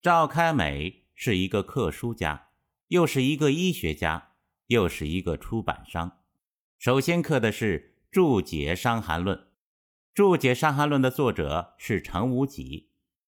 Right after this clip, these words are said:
程无己是金元时期的名医，在《伤寒论》的基础上加了注解，叫《注解伤寒论》。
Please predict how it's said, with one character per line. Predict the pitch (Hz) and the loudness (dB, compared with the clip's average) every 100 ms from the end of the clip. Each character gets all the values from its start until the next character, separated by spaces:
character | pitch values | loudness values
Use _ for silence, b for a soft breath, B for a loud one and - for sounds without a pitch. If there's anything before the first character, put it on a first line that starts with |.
| _ | _
程 | - 143 165 | -2 0 2
无 | 165 | 2
己 | 104 92 | 2 0
是 | 92 110 | 0 -2
金 | 90 151 156 | -2 0 2
元 | 110 117 | 2 0
时 | - | -4
期 | 101 - | -6 -4
的 | 90 | -4
名 | 69 71 110 | -4 -2 -2
医， | 113 117 - _ _ _ _ | -2 -4 -8 _ _ _ _
在 | - 139 131 | 0 2 2
《伤 | 170 160 | 2 0
寒 | 123 120 | 0 0
论》 | 156 127 | 2 2
的 | 101 | 0
基 | - 160 | -2 -6
础 | - 78 | -6 -10
上 | - 87 - _ _ | -6 -6 -8 _ _
加 | - 113 | 0 0
了 | 110 104 | 2 -2
注 | - 110 | -4 -6
解， | - - - _ _ _ _ - | -8 -16 -20 _ _ _ _ -2
叫 | 107 78 64 _ - | 0 0 -4 _ -2
《注 | 131 85 | 0 0
解 | - 65 | -2 -10
伤 | - 107 92 | -6 -4 -4
寒 | 73 | -4
论》。 | 85 | -4